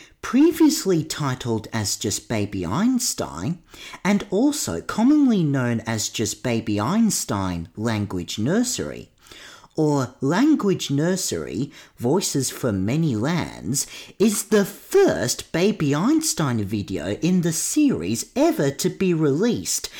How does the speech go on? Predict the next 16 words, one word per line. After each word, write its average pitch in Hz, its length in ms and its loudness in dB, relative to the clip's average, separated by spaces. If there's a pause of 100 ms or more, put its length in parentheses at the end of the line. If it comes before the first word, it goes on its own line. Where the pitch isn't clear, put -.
(260)
and 185 280 2
the 139 100 2
one 156 400 0
that 226 220 0
started 277 760 0
it 104 220 -4
all. 76 400 -8 (1600)
This 359 300 6
video 107 560 -2
was 151 240 0
completed 160 960 0 (220)
on 170 180 2
October 247 720 0
nine, 135 640 -2
nineteen 214 640 2
ninety-six, - 1120 -2